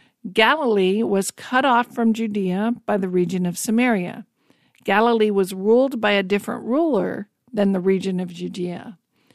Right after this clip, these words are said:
It was despised by the Jews in Judea the way New Yorkers might despise those from the backwaters of, say,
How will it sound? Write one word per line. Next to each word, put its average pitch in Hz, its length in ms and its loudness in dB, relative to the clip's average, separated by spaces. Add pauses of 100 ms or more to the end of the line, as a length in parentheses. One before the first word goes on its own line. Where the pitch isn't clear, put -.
(360)
It - 340 0
was 247 260 2
despised 240 920 0
by 202 140 2
the 196 120 0
Jews 214 380 -2
in 196 140 2
Judea 202 540 0
the 208 200 -2
way 214 520 2 (360)
New 214 140 6
Yorkers 226 640 4
might 208 320 -2
despise 202 600 0
those 190 360 -2
from 196 240 -4
the 190 80 0
backwaters 190 800 0
of, 196 240 -6
say, 175 560 -2